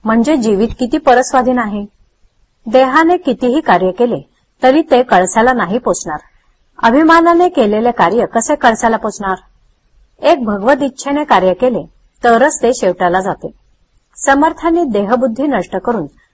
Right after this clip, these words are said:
रामाचे अधिष्ठान ठेवून कार्य केले, म्हणून त्यांना एवढे कार्य करता आले.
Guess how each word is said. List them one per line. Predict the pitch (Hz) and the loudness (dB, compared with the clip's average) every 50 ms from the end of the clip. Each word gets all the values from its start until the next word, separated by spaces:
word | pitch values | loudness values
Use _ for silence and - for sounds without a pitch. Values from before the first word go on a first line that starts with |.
| _ - | _ -4
रामाचे | 233 233 240 233 240 262 285 277 - 330 | 2 4 4 4 4 2 0 0 0 -2
अधिष्ठान | 330 - - 170 196 220 214 - - 254 269 285 | 0 0 -2 -2 -2 -6 -6 -4 -4 -4 -4 -4
ठेवून | - 233 190 214 254 | -4 -4 -4 -2 -2
कार्य | 247 - 185 165 170 165 | -2 -2 -2 -2 -2 -4
केले, | - 165 151 151 180 _ _ _ _ _ _ _ _ - | -4 -8 -8 -8 -12 _ _ _ _ _ _ _ _ -2
म्हणून | 220 240 269 320 339 | 0 0 2 2 0
त्यांना | 320 269 190 165 180 202 | 0 0 0 0 0 -2
एवढे | 226 208 180 170 170 196 262 | 0 0 0 0 0 -2 -2
कार्य | 262 202 170 160 175 208 | 0 0 -2 0 -2 -4
करता | 214 202 165 - - 165 | -4 -6 -8 -6 -4 -4
आले. | 156 151 151 - | -4 -4 -6 -10